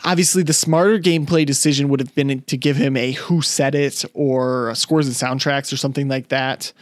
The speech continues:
Um, but given his past history, if you're studying Eric Zipper as the player, if you're assuming that he hasn't improved, or you're assuming that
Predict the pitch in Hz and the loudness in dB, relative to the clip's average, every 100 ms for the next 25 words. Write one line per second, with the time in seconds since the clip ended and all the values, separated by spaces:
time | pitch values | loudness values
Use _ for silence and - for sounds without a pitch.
0 | - - _ 139 127 117 104 95 139 - | -20 -20 _ -2 0 0 -4 -8 -18 -20
1 | _ _ _ _ _ _ _ - 147 131 | _ _ _ _ _ _ _ 0 0 0
2 | - - - _ _ _ _ _ _ _ | -4 -10 -14 _ _ _ _ _ _ _
3 | _ _ _ _ - 175 180 165 139 - | _ _ _ _ 0 2 2 0 0 -2
4 | 160 147 - 160 - 160 160 156 - - | -2 -4 -4 -2 -2 -2 -2 -2 -4 -6
5 | 131 - - 151 156 151 143 147 139 139 | -4 -2 0 0 0 -2 -2 -4 -2 -4
6 | 139 127 131 - - 147 143 165 165 - | -2 -4 -4 -8 -6 -2 0 0 -4 -12
7 | - - - 139 147 139 135 - - 180 | -18 -8 -6 -2 0 2 0 -2 0 2
8 | 180 175 165 - 151 143 139 135 123 - | 2 0 -4 -6 -2 0 2 0 -4 -8
9 | - _ _ - - 151 147 143 139 135 | -14 _ _ -16 -4 0 2 2 2 0
10 | 139 _ _ _ _ _ _ _ _ - | -6 _ _ _ _ _ _ _ _ -16
11 | - 156 160 165 156 - 135 - - 156 | -4 0 0 2 -2 -2 -6 -6 0 2
12 | 175 196 196 - _ _ _ _ _ _ | 2 0 -8 -16 _ _ _ _ _ _
13 | _ _ _ _ - 147 139 135 139 147 | _ _ _ _ 0 2 4 2 2 2
14 | 131 - 170 165 151 147 139 135 131 120 | 2 2 2 2 0 -2 0 0 0 -4